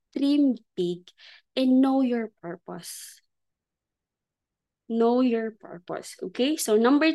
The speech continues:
two, lack of belief. I know, lahat tayo, marami tayong paniniwala, marami tayong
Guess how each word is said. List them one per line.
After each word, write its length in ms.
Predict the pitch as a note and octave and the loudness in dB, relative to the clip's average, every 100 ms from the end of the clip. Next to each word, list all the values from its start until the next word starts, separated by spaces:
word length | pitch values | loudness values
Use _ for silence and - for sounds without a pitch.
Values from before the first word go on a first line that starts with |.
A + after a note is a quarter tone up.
| D#4+ | 2
two, 160 | E4+ B4 - _ _ _ _ _ _ _ _ - - _ _ _ _ _ - | 2 2 -2 _ _ _ _ _ _ _ _ -20 -20 _ _ _ _ _ -4
lack 320 | B3 B3 B3 | 0 0 0
of 160 | A#3 A#3 - _ | -4 -4 -8 _
belief. 480 | G#3+ F#3+ F#3 G3 - _ _ _ _ _ _ _ - | -6 -4 -6 -10 -20 _ _ _ _ _ _ _ -2
I 160 | E4 E4+ | 4 6
know, 320 | E4+ E4 C#4+ - - _ _ _ _ _ _ B3+ | 6 2 -2 -12 -20 _ _ _ _ _ _ -6
lahat 260 | B3 A#3+ - | -2 -4 -2
tayo, 320 | G#3+ G#3 G#3 | 0 2 2
marami 340 | G3 G3 G3 G3 | 2 0 0 0
tayong 260 | G3+ F#3+ F#3+ | -4 -6 -6
paniniwala, 1040 | F#3+ G3 G3 G3 C#4 D4 D4 C#4 C4+ C4 - - - _ _ _ _ - - - - - - - _ _ _ _ _ - | -2 0 0 0 -2 -2 -4 -4 -4 -6 -10 -20 -20 _ _ _ _ -20 -20 -20 -20 -20 -20 -20 _ _ _ _ _ -4
marami 320 | C4+ D4 C#4 | 0 4 2
tayong 160 | C4+ | 2